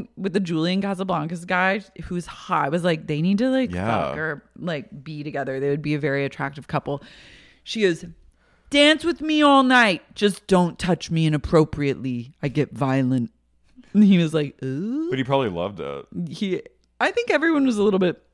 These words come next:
Speaker 2: "Mm."
Speaker 1: Well,
Speaker 2: And then
Speaker 1: yeah.
Speaker 2: she's punching, like, this random bro.
Speaker 1: And he's like,
Speaker 2: She's like,
Speaker 1: "Ow."
Speaker 2: "Ow, my God." And then
Speaker 1: This
Speaker 2: she
Speaker 1: she spots some guy in the crowd.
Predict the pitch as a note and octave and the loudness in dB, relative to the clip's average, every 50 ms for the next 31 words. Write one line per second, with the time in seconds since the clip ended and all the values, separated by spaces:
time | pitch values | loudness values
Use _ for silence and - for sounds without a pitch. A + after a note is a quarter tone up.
0 | _ - D#4 E4 F#4+ A4+ B4+ C5+ - _ _ _ _ _ _ - C#3 C#3+ F3+ G#3 | _ -10 -8 -8 -8 -10 -12 -16 -20 _ _ _ _ _ _ -10 -2 2 4 6
1 | G#3+ A3 G3+ G#3 A3+ G#3+ G#3 G#3+ D4 D4+ B3+ - - - A3+ F3+ F#3 F#3+ - A3+ | 8 8 8 6 6 6 6 4 4 4 2 0 -4 -2 0 0 0 0 0 0
2 | G#3+ A3 A3 G#3+ G3+ - - F#3+ G3+ F3 G#3+ - D#3+ D#3+ D3+ D3+ D#3+ E3 E3+ E3+ | 0 0 0 0 0 0 0 -2 -2 -2 -2 -2 0 0 0 0 0 0 0 -2
3 | E3+ E3 D3 D3+ C#3+ C#3+ D3 C#3+ C3+ C3+ C#3 D3+ C3 - - D3+ D#3 D3 C#3 D3 | -2 0 2 2 4 4 4 2 2 2 0 0 -2 -2 -6 -10 -14 -10 -6 -6
4 | D#3 C#3+ C3 - - D3+ F3 B3+ C#4+ G3 - - - - - - - E3+ F3 G3 | -4 -4 -6 -8 -12 -16 -14 -6 -2 -2 -2 -2 -2 -6 -12 -12 -10 -8 -6 -6
5 | A#3 C4+ C4+ G3+ F3 E3 D#3 D3+ C#3+ C3+ C#3 C3+ C3+ C#3 - - G3 G3+ A3+ B3 | -4 0 0 0 2 2 0 -2 -2 -4 -6 -8 -10 -10 -14 -14 -14 -14 -12 -10
6 | B3 F#3 C3+ C#3+ - - - - - - _ _ - - F#3 G3+ F#3+ F3+ F3+ F3+ | -8 -6 -8 -8 -10 -14 -20 -20 -20 -20 _ _ -10 -8 -6 -6 -6 -6 -8 -8
7 | F#3+ G3+ G#3+ G#3 - _ _ _ - C3 B2+ - A3 A3 A3 A3 - - _ _ | -8 -8 -10 -10 -14 _ _ _ -6 -6 -4 -4 -6 -8 -6 -8 -10 -12 _ _
8 | _ _ - - - - - B2 A#2 - - - - G#2 G#2+ A2 - - - B2 | _ _ -20 -20 -14 -10 -8 -8 -8 -8 -6 -2 0 2 2 0 -2 -6 -8 -6
9 | A#2 A2 G2 G2+ G2+ G#2 G2+ G2 F#2 - - G2+ F#2 F#2 F#2+ G2 G2+ G#2+ A2 | -6 -4 -4 -2 -2 -4 -4 -6 -8 -6 -4 -4 -2 -2 -2 -2 -4 -6 -8